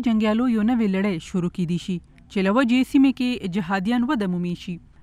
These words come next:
روانه میاشت شام کې د پوځي مداخلت زیاتولو وروسته امریکایي استخباراتي چارواکو د دې ممکنه بدو نتیجو په هکله خبرداري ورکړې ده.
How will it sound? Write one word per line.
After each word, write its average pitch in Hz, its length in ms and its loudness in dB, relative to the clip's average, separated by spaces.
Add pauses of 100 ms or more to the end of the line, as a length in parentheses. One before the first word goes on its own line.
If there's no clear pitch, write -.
(560)
روانه 233 340 2
میاشت 277 260 2
شام 311 220 4
کې 302 240 0
د 262 160 0
پوځي 233 240 0
مداخلت 233 560 0 (100)
زیاتولو 226 540 0
وروسته 247 400 -2 (380)
امریکایي 285 380 2
استخباراتي 226 760 0
چارواکو 233 500 0
د 196 140 0
دې 226 180 2
ممکنه 202 540 0
بدو 208 240 0
نتیجو 208 400 -2
په 202 80 -4
هکله 190 380 -4
خبرداري 180 500 -2
ورکړې 175 400 -4
ده. - 260 -8